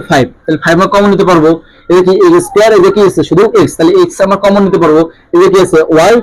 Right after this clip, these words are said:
এই যে কি ওয়াই স্কয়ার, তাহলে আমরা ওয়াই কমন নিতে পারবো। তাহলে আমরা এই যে কি কমন নেবো, ফাইভ এক্স ওয়াই কমন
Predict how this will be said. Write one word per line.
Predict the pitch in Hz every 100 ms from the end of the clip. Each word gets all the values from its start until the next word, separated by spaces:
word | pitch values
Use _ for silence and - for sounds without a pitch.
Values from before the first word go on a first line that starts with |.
| - -
এই | 170
যে | 175
কি | 190
ওয়াই | 170 170 185
স্কয়ার, | - 160
তাহলে | 170
আমরা | 175 190
ওয়াই | 170 233 -
কমন | 202 196
নিতে | 190 170
পারবো। | 165 139
তাহলে | 127 160
আমরা | 190
এই | 190
যে | 180
কি | 175
কমন | 170 175 185
নেবো, | 190 247 247 - _ - - _ _ _ _ _ _ _ _ _ _ _ _ _ _ _
ফাইভ | 143 160 214 226 - _ _ _
এক্স | 160 202 208 - - - - _
ওয়াই | 190 185
কমন | 185 165